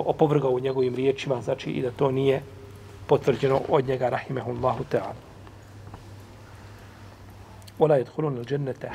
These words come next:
حَتَّى يَلِجَ الْجَمَلُ فِي سَمِّ الْخِيَاطِ. I oni neće ući u džennet sve dok debelo uže ne prođe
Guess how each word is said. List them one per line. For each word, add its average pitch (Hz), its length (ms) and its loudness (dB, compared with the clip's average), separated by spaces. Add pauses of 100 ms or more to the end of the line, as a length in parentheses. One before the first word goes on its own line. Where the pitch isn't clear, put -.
حَتَّى 143 320 -2
يَلِجَ 139 320 0
الْجَمَلُ 131 580 2
فِي 120 160 -4
سَمِّ 131 260 -4
الْخِيَاطِ. 135 440 -2 (1400)
I 139 100 8
oni 151 180 8
neće 151 440 4 (720)
ući 156 280 4
u 131 60 4
džennet 160 360 4
sve 180 140 2
dok 160 140 4 (920)
debelo 147 500 4 (380)
uže 175 380 2
ne 151 100 2
prođe 165 480 2